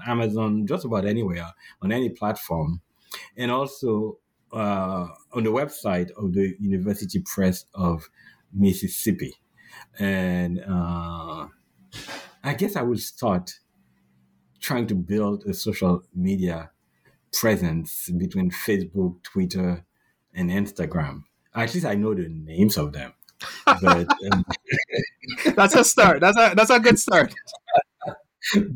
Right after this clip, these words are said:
Speaker 1: But I do, I do believe that I need to be a little bit more out there, and I truly appreciate it, Alim, for the opportunity to speak with your audience. Uh, and f-, uh,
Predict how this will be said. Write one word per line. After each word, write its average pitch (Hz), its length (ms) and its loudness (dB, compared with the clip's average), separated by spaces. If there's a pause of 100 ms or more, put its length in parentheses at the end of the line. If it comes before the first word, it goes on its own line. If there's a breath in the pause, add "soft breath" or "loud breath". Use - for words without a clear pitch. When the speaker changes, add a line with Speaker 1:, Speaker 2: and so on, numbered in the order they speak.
(160)
Speaker 1:
But 208 220 4 (220 loud breath)
I 160 180 0
do, 175 420 -2 (140)
I 165 120 0
do 170 180 -2
believe 165 340 0
that 131 160 -2
I 120 140 0
need 131 360 -2
to 135 100 -6
be 107 200 0
a 107 40 0
little 110 280 -2
bit 101 120 -10
more 104 280 0
out 107 240 -2
there, 98 160 0
and 120 100 0
I 123 160 -4 (120)
truly 220 260 -2
appreciate 117 580 -2
it, 92 140 -2 (380 loud breath)
Alim, 101 520 -2
for 104 140 -6
the 101 120 0
opportunity 92 640 -4
to 90 160 -4
speak - 600 -2 (340 soft breath)
with 101 540 -4 (180)
your 90 560 -2 (280)
audience. 80 720 -4 (160)
Uh, 85 260 0 (260 loud breath)
and 123 140 4
f-, 123 160 -8
uh, 117 240 0